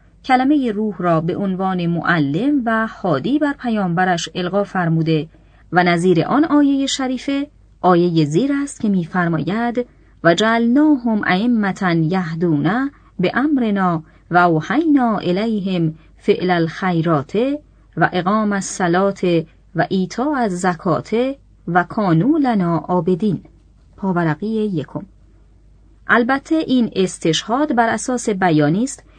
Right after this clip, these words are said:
که ما در تفسیر این آیه داریم و ان شاء الله العزیز در سوره انبیا از نظر خواننده خواهد گذشت و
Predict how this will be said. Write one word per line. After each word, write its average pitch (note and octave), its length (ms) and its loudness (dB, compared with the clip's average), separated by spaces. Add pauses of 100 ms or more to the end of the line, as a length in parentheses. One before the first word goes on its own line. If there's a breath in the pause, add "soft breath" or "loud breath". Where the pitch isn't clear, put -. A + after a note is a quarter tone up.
(120)
که - 120 0
ما C#4+ 180 4
در B3+ 180 2
تفسیر G3 460 -2
این F3 220 0
آیه G#3 340 0
داریم E3 440 2 (280 soft breath)
و E3+ 120 2
ان F3+ 120 0
شاء F3 220 -4
الله D#3+ 380 0
العزیز G3 560 -2 (320 soft breath)
در G#3+ 120 4
سوره C4+ 520 0
انبیا F3 520 0
از C4 200 -2
نظر G#3 340 0
خواننده D#3 600 2
خواهد F#3+ 480 -4
گذشت C#3+ 480 -8 (600 soft breath)
و F#3 40 4